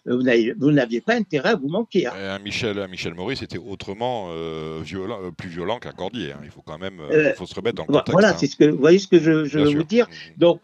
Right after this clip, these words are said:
Speaker 1: là, et on leur donne, si vous voulez, aujourd'hui, l'occasion d'être encore plus, parce qu'il n'y a personne qui les défend. Il faut les dire quand on voit des choses tellement,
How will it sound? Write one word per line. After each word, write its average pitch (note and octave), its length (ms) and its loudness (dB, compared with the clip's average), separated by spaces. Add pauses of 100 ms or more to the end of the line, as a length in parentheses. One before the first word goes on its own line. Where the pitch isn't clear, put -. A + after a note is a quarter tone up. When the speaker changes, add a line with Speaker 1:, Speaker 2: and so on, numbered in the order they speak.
Speaker 1:
là, G#3+ 360 0 (240)
et F3 140 6
on F3+ 60 6
leur F#3 240 4
donne, A#3+ 320 4
si - 180 -8
vous E3+ 60 -2
voulez, F3 200 6
aujourd'hui, E3 720 0 (240)
l'occasion E3 720 0
d'être D3+ 300 -4
encore D3+ 340 -6
plus, C#4 320 2 (300)
parce D#3 140 -6
qu'il F3+ 100 2
n'y D#3 80 2
a - 60 0
personne G#3+ 380 -8
qui - 120 -10
les B2 100 -6
défend. G3+ 380 -2 (360)
Il F3 60 0
faut E3+ 160 4
les F3 160 6
dire C#4 260 0
quand G#3+ 220 2
on F#3 80 8
voit F#3+ 160 4
des E3+ 140 4
choses F3 500 4
tellement, F3 460 2